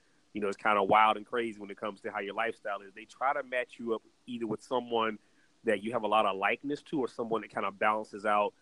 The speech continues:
the areas that you probably don't do as well in. So just like a normal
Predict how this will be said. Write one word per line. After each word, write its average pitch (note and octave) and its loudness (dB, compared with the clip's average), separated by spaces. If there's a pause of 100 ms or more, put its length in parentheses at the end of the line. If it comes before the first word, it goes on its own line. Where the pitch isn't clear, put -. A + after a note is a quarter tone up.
(280)
the G#2 -6
areas G#2+ -2
that G2+ -4
you G#2+ -6
probably G2+ 0
don't G2 -4
do G2 -6
as F#2+ -10
well A2 4
in. G2+ -4
So G#2 2 (480)
just F#3 4
like D#3+ 2
a B2+ 0
normal A2+ 2